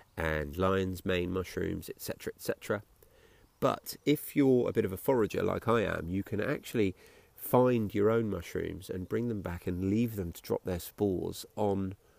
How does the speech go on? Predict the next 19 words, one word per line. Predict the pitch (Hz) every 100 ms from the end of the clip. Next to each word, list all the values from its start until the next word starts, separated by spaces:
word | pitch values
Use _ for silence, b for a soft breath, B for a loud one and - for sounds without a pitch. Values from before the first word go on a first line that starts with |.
| b _ _ _ _
the | -
logs | 92 92 90 -
yourself. | 90 - 110 85 76 - -
This | 101
is | 104
particularly | - - - - - 170 131 104 92
good | 85 82 101 -
with | 107 107
oyster | - 139 - 85
mushrooms. | 82 - 78 80 82
Oysters | 120 - 95 87 - - B B B 92
are | 92 90 90 -
very, | 90 110 123
very | 110 104
prolific | 95 107 110 - 67 - -
at | 90 82 - - B
propagating | - 98 - 92 85 87 85
their | 80
spores. | - 87 82 76 -